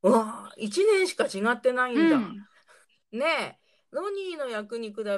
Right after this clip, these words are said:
Speaker 1: べて、こう、ちょっとお化粧してる感じもあるし、ひげを生やしてるし、顔がこけちゃった感じだし。で、えー、ロニーと同じ人とは全然気がつきませんでした。
Speaker 2: うん。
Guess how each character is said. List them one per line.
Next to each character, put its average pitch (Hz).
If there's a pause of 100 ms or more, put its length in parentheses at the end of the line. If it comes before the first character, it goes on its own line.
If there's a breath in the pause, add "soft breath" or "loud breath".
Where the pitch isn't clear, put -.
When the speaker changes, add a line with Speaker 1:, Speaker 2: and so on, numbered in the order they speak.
Speaker 1:
べ 196
て、 196
こ 214
う、 214
ち 320
ょ -
っ -
と 240
お 233
化 311
粧 320
し -
て 302
る 277
感 262
じ 254
も 254
あ 240
る 214
し、 170
ひ 165
げ 254
を 254
生 247
や 247
し -
て 170
る 165
し、 165
顔 214
が 226
こ 262
け 254
ち 175
ゃ -
っ -
た 147
感 147
じ 143
だ 139
し。 - (360)
で、 175 (340 loud breath)
え 185
ー、 -
ロ 262
ニ 269
ー 214
と 202
同 220
じ 220
人 233
と 190
は 185
全 220
然 269
気 269
が 269
つ -
き 269
ま 254
せ 254
ん 220
で 151
し 147
た。 -
Speaker 2:
う 185
ん。 180